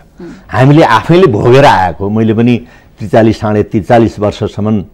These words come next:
Speaker 2: एउटा कर्मचारी भएर मैले काम गरेँ।
Speaker 1: उम्।
Speaker 2: के कस्ता कठिनाइहरू, बाधाहरू आउँछन् भन्ने कुरा अलिअलि मलाई पनि थाहा छ।
Speaker 1: उम्।
Speaker 2: बोल्न धेरै सजिलो हुन्छ।
Speaker 1: उम्।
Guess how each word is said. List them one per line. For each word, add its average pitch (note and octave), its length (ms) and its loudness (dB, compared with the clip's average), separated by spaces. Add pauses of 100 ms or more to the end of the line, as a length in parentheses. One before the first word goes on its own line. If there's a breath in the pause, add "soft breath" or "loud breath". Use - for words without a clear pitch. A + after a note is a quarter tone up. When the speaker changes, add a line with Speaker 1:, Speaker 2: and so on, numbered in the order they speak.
(120)
Speaker 2:
एउटा F#2+ 180 -6
कर्मचारी G2+ 580 -2
भएर F2 180 -4
मैले F2+ 240 -6
काम F2 260 -6
गरेँ। E2+ 220 -8 (180 loud breath)
Speaker 1:
उम्। F3 80 -16
Speaker 2:
के E3+ 100 2
कस्ता D#3 300 -2
कठिनाइहरू, A2 580 -2
बाधाहरू A2 500 0
आउँछन् G2 380 -6
भन्ने F2+ 200 -6
कुरा G#2 180 -2
अलिअलि G2 300 -2
मलाई G#2+ 200 -2
पनि C3 180 -4
थाहा - 180 -16
छ। - 100 -10
Speaker 1:
उम्। F3 340 -12 (640 loud breath)
Speaker 2:
बोल्न D#3 280 4
धेरै A#2 220 2
सजिलो C3 360 2
हुन्छ। E2 160 -6 (280)
Speaker 1:
उम्। F#3 60 -14